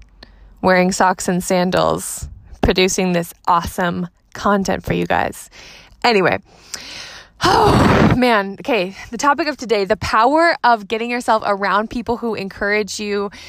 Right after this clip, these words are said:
to move forward on your dreams. Wow. I, you know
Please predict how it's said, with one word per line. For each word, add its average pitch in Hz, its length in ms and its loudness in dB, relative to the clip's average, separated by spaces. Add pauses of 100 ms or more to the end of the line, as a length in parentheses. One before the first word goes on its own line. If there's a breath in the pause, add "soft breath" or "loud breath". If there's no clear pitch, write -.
(140 loud breath)
to 233 100 -6
move 214 220 -2
forward 196 280 2
on 185 160 0
your 185 120 -2
dreams. 175 560 -8 (560)
Wow. 180 400 2 (640 loud breath)
I, 269 580 4 (640)
you 269 160 -2
know 202 320 4